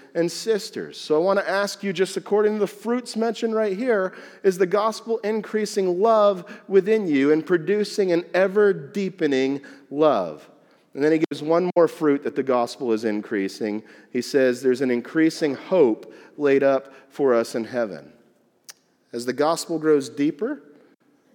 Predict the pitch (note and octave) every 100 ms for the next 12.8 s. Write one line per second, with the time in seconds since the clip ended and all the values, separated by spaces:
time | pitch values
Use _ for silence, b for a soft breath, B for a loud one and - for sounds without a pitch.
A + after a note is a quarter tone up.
0 | - D3 E3+ - F#3 G3 G3 F#3+ F3 -
1 | F#3 B3 F3 C3 B2+ B2+ C3+ C3+ C3+ -
2 | b b - E3+ D#3 F#3 F#3+ G#2+ G#2+ B
3 | B D#3 D#3 F#3 A#3 - A2+ A2+ B2+ B2
4 | D3 F#3 F#3 B B B D#3+ D#3+ D3+ F3+
5 | E3+ D#3+ D3+ F3 F#3+ - - b - D#3
6 | B2 E3+ B3 A3 B2 - G2 G2 - A#2+
7 | D3+ D3 D3 C#3+ C#3+ D3 D3+ D3+ - B2
8 | - C#3+ D3+ D3 A2+ A2+ D#3+ C4 F3 -
9 | - b b b b - E3+ E3+ C#4 B3
10 | - F3+ E3+ E3+ - F3 C#3+ D3 D#3+ -
11 | C#3 D#3+ D3 C#3+ A#2+ A2+ A#2 F3 E3+ C3
12 | B2+ B2 B2 A#2+ - D3 A#2+